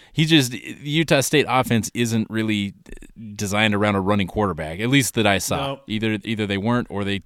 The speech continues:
Speaker 1: they contained him pretty
Speaker 2: Yeah,
Speaker 1: well.
Speaker 2: I've, uh, I've been super,
Speaker 1: But,
Speaker 2: super
Speaker 1: yeah.
Speaker 2: unimpressed with him. So, uh, that's my thoughts. Okay, so you guys,
Speaker 1: Sup-
Speaker 2: you get the wagon wheel
Speaker 1: Yeah.
Speaker 2: back,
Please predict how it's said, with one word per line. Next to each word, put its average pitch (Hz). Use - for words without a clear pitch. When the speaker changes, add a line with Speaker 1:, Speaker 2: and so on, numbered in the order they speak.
Speaker 1:
they 95
contained 98
him 90
pretty 139
Speaker 2:
Yeah, 139
Speaker 1:
well. 139
Speaker 2:
I've, 143
uh, 139
I've 147
been 139
super, 139
Speaker 1:
But, -
Speaker 2:
super 101
Speaker 1:
yeah. -
Speaker 2:
unimpressed 139
with 117
him. 123
So, 123
uh, 127
that's 139
my 139
thoughts. 127
Okay, 190
so 139
you 185
guys, 185
Speaker 1:
Sup- -
Speaker 2:
you 127
get 240
the 240
wagon 208
wheel 202
Speaker 1:
Yeah. 233
Speaker 2:
back, 190